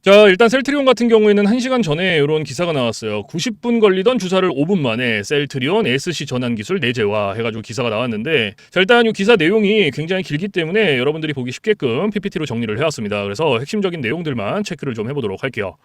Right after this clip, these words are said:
자, 첫 번째, 기술 원리. 피부 조직의 히알루론산을 일시적으로 분해를 하여 약물의 확산을 용이하게 하고 흡수성을 높이는 방식입니다. 그리고 두 번째, 제품 적용. 자, 이 기술을 적용한 허주마 에스씨에 대해 현재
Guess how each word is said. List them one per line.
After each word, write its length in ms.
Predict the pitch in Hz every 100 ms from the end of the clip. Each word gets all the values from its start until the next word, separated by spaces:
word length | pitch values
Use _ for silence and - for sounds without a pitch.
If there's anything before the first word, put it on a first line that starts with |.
| _
자, 100 | 151
첫 140 | 233
번째, 460 | 247 185 208 196 127
기술 360 | - 170 233 247
원리. 480 | 147 151 139 104 92
피부 240 | - 269 285
조직의 420 | 247 202 214 277
히알루론산을 880 | - 294 294 247 233 180 190 226 120
일시적으로 600 | 120 202 254 226 208 208
분해를 340 | 151 143 139
하여 400 | 151 185 107 147 208
약물의 460 | 107 123 139 185 226
확산을 500 | 240 - 226 135 104
용이하게 420 | 117 143 131 117
하고 260 | 104 113 190
흡수성을 580 | - 104 233 170 139 107
높이는 300 | 110 117 107
방식입니다. 640 | 113 123 123 98 95 90 _ -
그리고 100 | 127
두 100 | 143
번째, 360 | 135 123 214
제품 360 | 214 123 - 185
적용. 380 | 139 165 120 92 -
자, 140 | - -
이 220 | 185 262
기술을 340 | 202 214 254
적용한 460 | 208 165 175 220 262
허주마 420 | 247 254 254 240
에스씨에 460 | 139 151 214 196 147
대해 360 | 190 196 123
현재 520 | 127 233 208 113 151